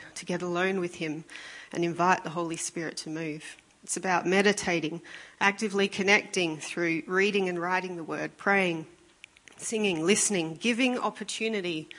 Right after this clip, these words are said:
for God to speak. And it's also important to find like-minded people that you can run together with. Connect with a community, like here at New Life.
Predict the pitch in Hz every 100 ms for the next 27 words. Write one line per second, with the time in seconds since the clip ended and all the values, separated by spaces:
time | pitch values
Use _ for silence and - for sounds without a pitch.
0 | - - - - 175 180 180 175 - -
1 | - 147 - - - - _ _ _ _
2 | _ _ _ _ _ _ _ - - 185
3 | 185 226 247 269 226 208 - 226 208 175
4 | - - - - - - 196 - 202 220
5 | 202 180 175 170 160 156 - 170 170 151
6 | 160 156 170 - 156 156 165 160 165 160
7 | 151 151 151 - - - - - - -
8 | - - - 190 196 - 196 180 - 185
9 | 175 151 151 156 170 170 - 185 180 175
10 | 180 175 160 170 -